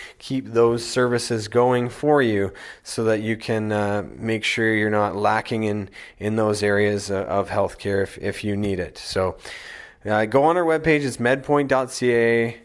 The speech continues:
and you can go through the lifestyle tab and click on the paramedicals. You can s-, actually see all of our providers. We actually have pictures of all of our providers there. You can see exactly who you would be seeing if you wanted an ergonomic assessment.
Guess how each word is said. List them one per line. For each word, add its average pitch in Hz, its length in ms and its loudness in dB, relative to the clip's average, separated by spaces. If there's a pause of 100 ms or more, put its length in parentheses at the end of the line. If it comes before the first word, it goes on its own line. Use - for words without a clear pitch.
(260)
and 101 300 -6
you 107 140 -4
can 110 160 -8
go 117 160 2
through 117 220 -4
the 110 100 2
lifestyle 143 680 2
tab 127 600 0
and 107 180 -6
click 113 280 -4
on 117 140 0
the 107 60 -4
paramedicals. 110 720 -2
You 139 100 -4
can 165 100 2
s-, 143 140 -2
actually 147 320 0
see 196 240 2
all 110 160 4
of 104 80 -2
our 101 80 2
providers. 92 440 -2
We 117 80 0
actually 147 200 2
have 110 140 0
pictures 139 400 0
of 110 100 0
all 135 200 6
of 147 60 0
our 143 140 2
providers 127 560 2
there. 101 120 0
You 98 60 -2
can 101 100 -6
see 127 280 -4 (260)
exactly 139 640 2
who 139 160 0
you 156 200 4
would 139 140 4
be 123 140 0
seeing 127 460 2 (340)
if 120 280 -2
you 127 360 0 (260)
wanted 143 380 2
an 135 100 4
ergonomic 135 540 4
assessment. 143 580 0